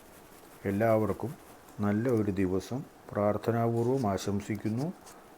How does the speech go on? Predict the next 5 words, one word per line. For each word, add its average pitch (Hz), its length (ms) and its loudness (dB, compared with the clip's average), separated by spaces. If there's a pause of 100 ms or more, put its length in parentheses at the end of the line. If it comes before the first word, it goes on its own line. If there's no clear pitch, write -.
നമുക്ക് 101 360 0
കഥയിലേക്ക് 123 880 0
പ്രവേശിക്കാം. 139 680 0 (1500)
ഞായറാഴ്ചയായി. 110 1160 6 (520)
അന്നാണ് 110 640 2